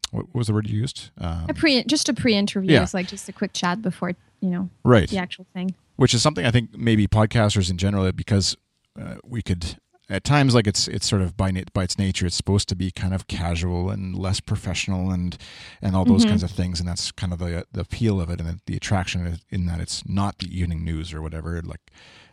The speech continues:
Speaker 1: um, whereas, but sometimes I think, yeah, having that option to do a, a pre-interview, either because of s-, someone sort of getting a gauge for how well they are gonna talk about something, especially if they're not familiar with doing podcasting,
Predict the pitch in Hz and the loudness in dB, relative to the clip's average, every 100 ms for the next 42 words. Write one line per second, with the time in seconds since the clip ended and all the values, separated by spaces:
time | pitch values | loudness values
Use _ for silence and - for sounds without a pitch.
0 | - 50 - - 80 - - - 92 92 | -12 -10 -8 -10 -14 -16 -14 -4 2 2
1 | 90 80 - 110 - 151 143 110 98 92 | 2 0 0 -2 2 4 6 6 6 2
2 | - - 117 78 - _ _ - 101 113 | -2 -4 -4 -4 -8 _ _ -6 -2 2
3 | 104 92 90 - 87 80 78 92 87 - | 2 2 0 -2 -2 -2 0 0 0 -4
4 | - - - 92 85 82 85 - - - | -8 -6 -2 -2 0 -2 -2 -4 -12 -20
5 | - - 117 104 101 110 95 90 - - | -6 2 4 4 4 2 0 -4 -8 -6
6 | - 95 90 85 - _ _ _ _ _ | -2 0 0 -4 -8 _ _ _ _ _
7 | - 95 92 95 85 95 92 98 - 76 | -8 -4 -2 -2 -2 -2 0 0 -2 -2
8 | 90 90 87 85 80 82 92 95 - 87 | 0 0 0 -2 -4 -4 -4 -4 -4 -4
9 | 87 87 92 90 95 82 104 - 85 85 | -4 -6 -4 -4 -4 -4 -4 -4 -6 -4
10 | 90 92 - 85 82 82 - 90 82 85 | -4 -4 -4 -2 -2 -4 -4 -6 -6 -6
11 | 82 85 85 - 85 | -6 -6 -6 -6 -8